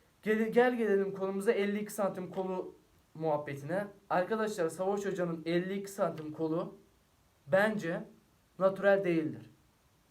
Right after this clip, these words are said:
Peki ya neden natürel değildir? Nereden anladın?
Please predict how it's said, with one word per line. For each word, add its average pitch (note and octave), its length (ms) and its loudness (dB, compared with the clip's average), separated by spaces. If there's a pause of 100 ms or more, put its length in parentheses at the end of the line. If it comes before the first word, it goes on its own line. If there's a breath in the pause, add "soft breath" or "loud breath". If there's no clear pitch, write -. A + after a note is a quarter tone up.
(360)
Peki A3 240 0
ya A#3+ 100 6
neden A3+ 300 2
natürel D#3+ 420 0
değildir? D3+ 420 -4
Nereden G3+ 340 4
anladın? D3 560 -4